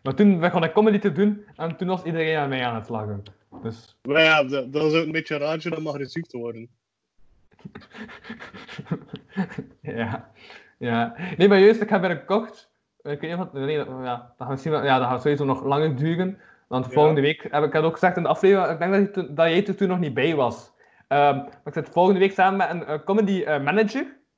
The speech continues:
Speaker 2: Ja.
Speaker 1: En die zit nu te denken over hoe kan comedy toch nog iets mee gedaan worden. Want comedians zijn tot september werkloos.
Speaker 2: Ja.
Speaker 1: En dat is lang voor comedians, want die hebben geld nodig.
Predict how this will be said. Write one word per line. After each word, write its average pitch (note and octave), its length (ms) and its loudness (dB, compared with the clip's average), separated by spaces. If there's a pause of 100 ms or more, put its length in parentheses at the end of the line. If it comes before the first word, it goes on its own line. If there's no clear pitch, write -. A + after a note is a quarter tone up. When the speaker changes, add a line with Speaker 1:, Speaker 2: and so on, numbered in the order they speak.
(500)
Speaker 2:
Ja. C3 420 -8
Speaker 1:
En D#3+ 280 0
die F#3 80 0
zit G3+ 120 4
nu G#3+ 100 0
te G#3+ 80 -6
denken G3+ 260 0
over F#3+ 240 -4
hoe G#3+ 100 2
kan A3+ 180 2
comedy B3 460 0
toch A#3+ 160 -2
nog A#3 140 0
iets A#3 160 -8
mee G#3+ 120 -2
gedaan F#3+ 360 -4
worden. D#3 360 -6
Want E3 160 -10
comedians G#3 580 -4
zijn G#3 160 -2
tot G3+ 120 -4
september G3 400 -2
werkloos. D#3+ 600 -4 (360)
Speaker 2:
Ja. D3+ 420 2 (840)
Speaker 1:
En C#3+ 120 -10
dat D#3 120 -2
is D#3 220 -8
lang C#3+ 400 -2
voor B2+ 140 -12
comedians, A#2 840 -10
want A2 420 -10
die A#2+ 200 -8
hebben A2 260 -8
geld A2 240 0
nodig. A2+ 260 -4